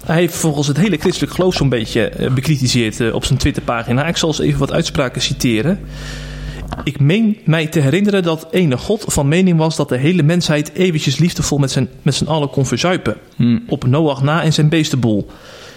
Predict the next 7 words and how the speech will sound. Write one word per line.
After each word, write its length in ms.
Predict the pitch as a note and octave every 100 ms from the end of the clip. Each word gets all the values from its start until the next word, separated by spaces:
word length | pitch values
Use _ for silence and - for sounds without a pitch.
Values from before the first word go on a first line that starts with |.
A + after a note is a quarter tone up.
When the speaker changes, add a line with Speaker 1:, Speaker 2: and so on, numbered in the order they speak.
| - - - - - -
Speaker 1:
Ik 140 | E3+ C#3+
bedoel, 320 | D3 D3+ -
geloof 400 | - C#3+ C3+ G3+
wat 180 | E3+ - - C3+ - C3+ -
baardige 540 | D3 D#3 D#3+ C#3+ C3+
ruimtepapa 680 | C#3 E3+ C#3+ D#3+ - - -
zegt" 460 | - E3 - -